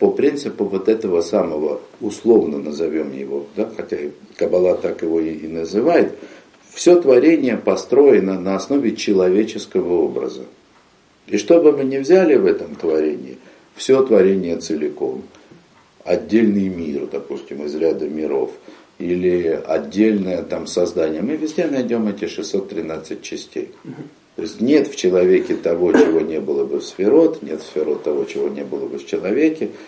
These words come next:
Speaker 1: нет в заповедях, чего нет и там. То есть все это построено, ну, как бы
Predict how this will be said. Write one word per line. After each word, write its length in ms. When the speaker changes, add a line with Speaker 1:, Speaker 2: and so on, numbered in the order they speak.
Speaker 1:
нет 160
в 120
заповедях, 640
чего 220
нет 240
и 40
там. 260
То 80
есть 120
все 160
это 180
построено, 760
ну, 140
как 240
бы 260